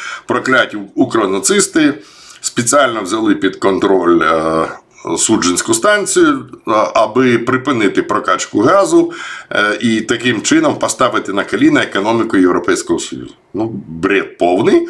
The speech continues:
але цей бред, він доволі часто озвучується з екранів російських різних пропагандистських телевізійних шоу.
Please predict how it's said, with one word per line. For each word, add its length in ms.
але 300
цей 240
бред, 500
він 180
доволі 320
часто 360
озвучується 760
з 180
екранів 480
російських 540
різних 360
пропагандистських 760
телевізійних 520
шоу. 420